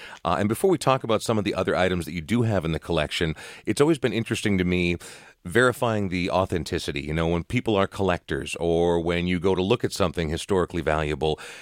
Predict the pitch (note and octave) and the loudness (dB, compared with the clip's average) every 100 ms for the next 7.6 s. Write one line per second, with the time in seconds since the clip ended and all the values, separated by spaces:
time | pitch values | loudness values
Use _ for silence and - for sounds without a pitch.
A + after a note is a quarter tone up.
0 | - A#2 A#2+ A#2 G2+ F#2 - G#2 D#2 F2 | -6 0 2 2 2 -2 0 0 0 -4
1 | D2+ G2 F#2 E2+ G2 F#2+ F2+ D#2 F2 E2 | 0 2 2 2 0 0 -6 0 0 0
2 | D#2+ - F#2 G2+ - E2+ G#2 - F#3 - | -2 -2 0 0 0 0 0 0 -2 2
3 | C3+ C3 - A2+ A#2 G#2+ G#2 G#2+ A#2+ G2 | 2 2 -2 -2 -4 0 2 2 0 -2
4 | D#2+ F2+ F2 - G2 F#2 F2 F#2 - G2 | 0 0 0 2 4 4 0 -2 2 2
5 | F#2+ F#2+ F#2+ - - - - A2+ E2 F#2+ | 4 2 0 -4 -18 -16 -2 0 2 0
6 | F#2 F2 F#2 F2+ - - - - A#2 A2+ | 2 2 2 2 -4 -10 -6 -4 0 0
7 | G#2+ G#2 G#2 G#2 F#2+ | 2 2 2 2 0